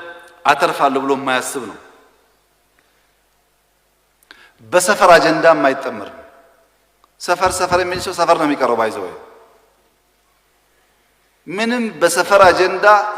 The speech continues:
የላቀ ነገር መፈጸም አይቻልም። እና ስለ ሰፈር የሚጨነቁ ሰዎች ሰፈር ይቀራሉ። ከዛ ውጡ እናንተ። እናንተ አፍሪካ ማን ሊመራ ነው? ዓለምን ማን ሊመራ ነው? አንተ መንደር ውስጥ የምት-፣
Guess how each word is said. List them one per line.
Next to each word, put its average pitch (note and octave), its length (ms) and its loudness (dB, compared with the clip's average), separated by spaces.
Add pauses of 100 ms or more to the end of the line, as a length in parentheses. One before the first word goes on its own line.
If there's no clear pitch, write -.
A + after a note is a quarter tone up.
የላቀ C#3+ 440 2
ነገር D3 220 0
መፈጸም C3+ 440 -4
አይቻልም። G2 500 -10 (300)
እና F3+ 140 -6 (120)
ስለ F#3 220 -4
ሰፈር G3 360 0
የሚጨነቁ F3+ 680 -2
ሰዎች F3+ 460 -6
ሰፈር D3+ 320 -8
ይቀራሉ። C3 420 -2 (120)
ከዛ C3 300 -8
ውጡ C#3+ 180 -2
እናንተ። G#2 320 -12 (1300)
እናንተ E3 280 -4 (100)
አፍሪካ D3 360 -4
ማን C#3 220 2
ሊመራ B2 340 -4
ነው? - 160 -14 (520)
ዓለምን D#3 360 0
ማን C#3 200 2
ሊመራ A#2+ 340 -4
ነው? F#2 140 -12 (1600)
አንተ C#3 200 -8
መንደር D3+ 280 0
ውስጥ D3 140 -2
የምት-፣ D3+ 260 -6